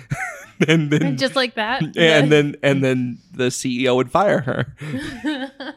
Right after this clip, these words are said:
Speaker 1: But just like that dude said today, remember the dude who got, who fitted you for the ni-, N ninety-five mask?
Speaker 2: Mm-hmm.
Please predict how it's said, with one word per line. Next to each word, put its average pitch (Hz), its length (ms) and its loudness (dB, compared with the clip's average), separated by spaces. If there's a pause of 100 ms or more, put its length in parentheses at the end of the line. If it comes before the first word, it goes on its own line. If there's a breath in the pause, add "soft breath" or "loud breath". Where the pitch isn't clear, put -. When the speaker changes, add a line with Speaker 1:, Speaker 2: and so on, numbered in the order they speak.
(840 loud breath)
Speaker 1:
But - 300 0 (1000 loud breath)
just - 220 -2
like 180 140 0
that 143 260 -4
dude 123 440 2 (420 soft breath)
said - 380 -2
today, - 520 -4 (1200)
remember 123 160 2
the 127 100 2
dude 120 340 0
who 117 160 -2
got, 123 220 0
who 120 100 -6
fitted 117 320 -2
you 120 100 0
for 127 100 -4
the 123 80 -2
ni-, 117 140 0
N 120 120 -2
ninety-five 117 420 -2
mask? 117 340 -4
Speaker 2:
Mm-hmm. 262 340 -4